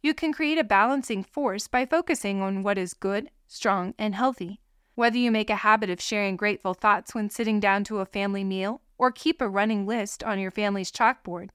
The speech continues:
find a way to share specifics on what is positive in your lives,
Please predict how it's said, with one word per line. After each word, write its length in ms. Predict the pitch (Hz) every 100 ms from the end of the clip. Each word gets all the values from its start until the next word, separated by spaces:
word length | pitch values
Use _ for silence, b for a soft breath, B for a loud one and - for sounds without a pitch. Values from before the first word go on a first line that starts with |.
| _ -
find 260 | 311 381
a 60 | 403
way 220 | 202 175
to 140 | -
share 240 | 220 226 226
specifics 680 | - 196 - 285 180 - -
on 160 | 220 240
what 140 | 254
is 120 | 240
positive 580 | - 269 302 240 190 180
in 80 | 190
your 160 | 190 190
lives, 520 | 226 214 170 -